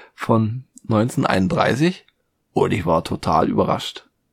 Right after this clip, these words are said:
Also hätte ich nicht, hätte ich nicht gedacht. Ich war einmal überrascht, dass der relativ lange geht mit fast zwei Stunden.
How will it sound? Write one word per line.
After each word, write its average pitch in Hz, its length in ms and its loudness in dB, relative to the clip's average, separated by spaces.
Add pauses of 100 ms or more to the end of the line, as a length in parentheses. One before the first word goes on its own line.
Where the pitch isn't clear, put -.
(120)
Also 98 240 0
hätte 107 200 0
ich 110 140 -2
nicht, - 380 -6
hätte - 220 0
ich 110 80 2
nicht 127 140 -2
gedacht. 139 300 0
Ich 185 80 -4
war - 100 2
einmal 127 180 4
überrascht, 127 340 2
dass 113 120 -2
der 101 200 4 (520)
relativ 113 500 0
lange 165 260 2
geht 110 380 0
mit 117 320 -2 (680)
fast - 440 -2
zwei - 220 4
Stunden. 226 420 -2